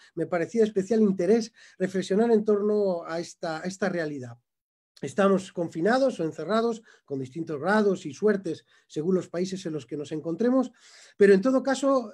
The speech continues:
muchas personas encuentran en la lectura una manera de evadirse, ¿no? Incluso he oído a muchos escritores, eh, mencionar esto. No niego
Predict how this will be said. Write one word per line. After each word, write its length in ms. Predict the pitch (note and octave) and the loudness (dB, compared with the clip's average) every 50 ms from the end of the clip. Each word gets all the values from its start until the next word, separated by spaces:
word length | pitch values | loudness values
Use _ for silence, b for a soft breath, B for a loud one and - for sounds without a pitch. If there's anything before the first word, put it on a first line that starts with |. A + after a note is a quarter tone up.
| G3 G3 | -14 -14
muchas 540 | F3+ F3 F#3 F#3 G3 A3+ A#3 A3+ - A3+ G#3+ | -10 -6 -4 -2 0 0 -2 0 -2 -4 -2
personas 460 | - G3+ F#3+ - C#4+ C#4+ C4+ - - | -2 -4 -2 0 0 0 0 2 2
encuentran 520 | F#3+ F3+ F#3+ B3 B3+ B3 A3+ G#3 G3 F#3+ F#3+ | 2 2 4 4 2 2 2 2 2 2 2
en 100 | F#3 F3+ | 2 0
la 80 | F3+ | -2
lectura 520 | F3 E3+ E3+ - _ B3+ - - B3 A3+ B B B B B B | -2 -4 -8 -6 _ 0 0 0 0 0 B B B B B B
una 200 | A#3 B3 B3+ A#3+ | 0 2 4 4
manera 320 | A3 G3+ G#3+ A#3+ A#3+ A#3+ | 4 4 4 4 4 4
de 80 | G#3+ F#3+ | 4 2
evadirse, 640 | F3 D#3+ D3 D3 F3+ G3 F3 D#3 B2 - - D3 C3 | 2 0 -2 0 2 2 2 0 -2 -8 -8 -6 -4
¿no? 240 | D#3+ A#3+ C#4 C4 b b b b b | -4 -6 -6 -8 b b b b b
Incluso 340 | E3 D#3 - A#3+ A#3 B3 A#3+ | -8 0 0 0 2 4 6
he 60 | G#3 | 6
oído 340 | F#3+ G#3 C#4 C4 G3+ F3+ D#3+ | 6 6 4 4 2 0 -2
a 20 | |
muchos 300 | D3+ F3+ F#3 G3+ F#3+ - | -4 -6 -6 -6 -8 -8
escritores, 600 | G3 F#3+ - F#3+ F#3 - G3 F#3+ G#3 G#3+ G#3+ G#3+ b b b b b | -10 -12 -12 -12 -6 -2 2 4 4 4 4 2 b b b b b
eh, 220 | F#3 E3+ E3+ E3+ | -8 -8 -6 -4
mencionar 480 | D#3+ E3 D#3+ D#3 - D#3 D#3+ F3+ F3 E3+ | -4 -4 -6 -6 -6 -6 -4 -2 -2 -2
esto. 320 | E3 - - _ D3+ D3+ | -4 -6 -8 _ -8 -2
No 200 | E3+ A3+ D4 D4 | 2 2 4 4
niego 480 | C4+ B3 B3 B3 A3+ F#3 D#3+ C3 A#2+ | 4 4 6 4 4 2 2 -4 -8